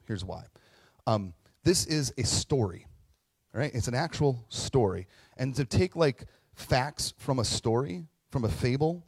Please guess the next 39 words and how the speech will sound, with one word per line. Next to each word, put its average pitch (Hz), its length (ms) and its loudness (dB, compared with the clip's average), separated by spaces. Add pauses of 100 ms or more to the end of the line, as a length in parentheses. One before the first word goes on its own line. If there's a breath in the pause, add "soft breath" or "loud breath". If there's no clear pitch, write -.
(160 soft breath)
right, 160 340 -2
would 123 320 -2
not 131 300 0
be 127 140 -2
doing 123 340 -2
the 98 80 -4
Bible 131 300 2
or 117 120 0
literature 104 520 -2 (280 soft breath)
justice. - 600 -2
In 107 80 -6
the 123 60 -2
same 175 260 -2
way, 131 260 0 (340 soft breath)
in 104 140 -4
Genesis, 123 460 0
in - 20 -10
the 98 60 -8
beginning, 117 420 0 (320 soft breath)
uh, 98 240 2
the 104 140 0
story 120 400 2
of 110 180 4
creation, 180 480 -4 (300)
right? 156 320 -4
That 135 180 -2
was 147 260 2
a 139 120 0
fable. - 680 0 (220)
That 120 140 0
was 113 100 4
just 139 180 -2
a 147 40 2
story. 135 340 2
For 113 340 2
you 117 120 -2
to 139 40 0
say, 131 220 2 (160 soft breath)
"Hey, 147 340 4